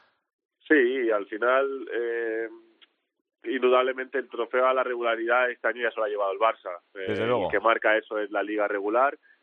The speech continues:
Speaker 1: y ellos van a ser los primeros. Pero en unos playoffs, bueno, es que no nos tenemos que ir muy lejos. Valdepeñas ya en el playoff express supo lo que es perder una liga empatando un partido y al final,
Speaker 2: Mm.
Speaker 1: pues, se sabe muy, muy mal.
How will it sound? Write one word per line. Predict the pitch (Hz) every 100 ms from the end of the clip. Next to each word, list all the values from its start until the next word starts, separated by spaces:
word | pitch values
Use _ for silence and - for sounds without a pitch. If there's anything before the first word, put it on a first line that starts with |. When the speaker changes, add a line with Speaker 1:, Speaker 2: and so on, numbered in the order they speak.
| _ -
Speaker 1:
y | 113 110
ellos | 117 110
van | 107
a | 104
ser | 104
los | 101
primeros. | - 101 107 98 - _ - _ _ -
Pero | 127 120
en | 127
unos | 139 139
playoffs, | - 127 135 143 135 _
bueno, | 123 110 104 _
es | - 107 101
que | 107 104 104
no | 120
nos | 131 131
tenemos | 127 113 110
que | 110
ir | 104 104
muy | 104 104
lejos. | 127 - 104
Valdepeñas | 104 101 101 113 113 120 113
ya | 113 113 113
en | 113
el | 123
playoff | 120 117 113 117
express | - 113 117
supo | - 113 117
lo | 110
que | 113
es |
perder | - 107 107
una | 104 101
liga | 101 101
empatando | 98 101 104 101
un | 95
partido | 95 - 110 98
y |
al | 95
final, | 131 127 101
Speaker 2:
Mm. |
Speaker 1:
pues, | 101 -
se | 107
sabe | - 104 101 - _ _ _
muy, | 117 117
muy | 113 113
mal. | 113 120 127